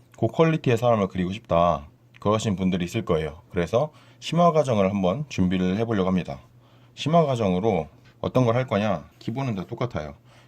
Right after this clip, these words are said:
일단 여기까지는 계속 똑같습니다. 그런데 바라보는 게 정면이 아니라 정측면을 바라보도록 할게요. 무슨 말이냐면은, 이렇게 해서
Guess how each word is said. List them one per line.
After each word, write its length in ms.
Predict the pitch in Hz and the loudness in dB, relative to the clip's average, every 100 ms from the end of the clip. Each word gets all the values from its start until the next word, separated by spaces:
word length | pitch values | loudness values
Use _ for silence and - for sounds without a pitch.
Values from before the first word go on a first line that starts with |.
| - | -6
일단 440 | 98 92 92 139 - _ - _ _ _ _ _ _ _ _ 87 | -4 0 0 0 -10 _ -20 _ _ _ _ _ _ _ _ -6
여기까지는 600 | 101 107 98 95 104 156 - - | -4 -2 -2 -2 -2 -6 -14 -12
계속 220 | - 107 113 | -6 -6 -6
똑같습니다. 560 | - 127 90 80 80 - _ _ _ _ | -8 -6 -6 -8 -12 -18 _ _ _ _
그런데 540 | 92 92 98 98 76 - - - - - - | -2 0 2 0 -4 -10 -20 -20 -20 -20 -4
바라보는 440 | 113 139 135 127 | 0 2 2 0
게 60 | 107 | -2
정면이 420 | - 107 123 120 | 0 0 2 2
아니라 440 | 87 85 82 127 - _ - _ | 0 0 -4 -6 -8 _ -20 _
정측면을 580 | - 117 - 165 143 98 | -4 -2 0 0 2 0
바라보도록 480 | 95 92 87 82 85 | 0 0 -2 -6 -6
할게요. 340 | 95 82 71 - - _ _ - | -8 -8 -12 -14 -20 _ _ -6
무슨 260 | 82 95 | -4 -2
말이냐면은, 580 | 92 85 80 82 117 165 - _ - - _ _ _ | 0 -2 -2 -2 -2 -4 -10 _ -20 -20 _ _ _
이렇게 340 | 92 95 - | -6 -6 -4
해서 280 | 82 110 151 | -6 -6 -10